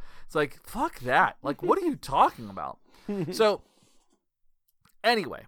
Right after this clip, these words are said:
Speaker 1: that's not my point. The prevailing consensus is that, uh, was that the band had potential, especially, uh, with Dimebag Darrell. Uh, his guitar playing is just, uh, r-, as he gets, just as he goes forward, you're just kind of like,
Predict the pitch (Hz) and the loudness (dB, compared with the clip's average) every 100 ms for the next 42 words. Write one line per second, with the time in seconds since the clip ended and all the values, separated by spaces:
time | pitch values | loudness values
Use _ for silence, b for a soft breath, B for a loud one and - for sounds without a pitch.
0 | _ 147 147 135 104 - - - - b | _ -4 -2 -2 -4 -8 -14 -16 -20 b
1 | b 165 185 277 320 240 175 170 160 147 | b -10 0 4 4 2 -6 -6 -4 -6
2 | 143 _ 156 151 143 135 123 _ _ 143 | -6 _ -4 0 0 0 -6 _ _ 0
3 | 135 127 117 131 123 127 170 175 165 202 | 2 2 0 0 0 0 -4 -6 -6 -6
4 | 254 226 - 180 160 185 208 _ _ - | -4 -6 -6 -8 -8 -8 -10 _ _ 0
5 | 190 190 175 180 - _ 139 156 156 151 | 0 2 -6 -8 -12 _ 4 8 10 8
6 | 143 127 160 147 143 143 135 120 123 151 | 6 2 -2 0 0 0 -6 -4 -2 -2
7 | 160 B B 131 135 165 151 151 147 143 | -4 B B 4 6 0 -6 -4 -2 0
8 | 151 143 139 127 147 - - 123 117 - | 0 -2 -4 -8 -8 -8 0 2 2 0
9 | 120 127 160 165 160 - 208 - 190 - | -8 -6 -4 -4 -10 -12 -12 -10 -12 -12
10 | - 160 160 208 226 220 170 170 139 113 | -10 -8 -2 6 6 4 2 2 2 -2
11 | 123 131 - 156 135 123 117 104 | -12 -14 -8 -6 -2 0 0 -2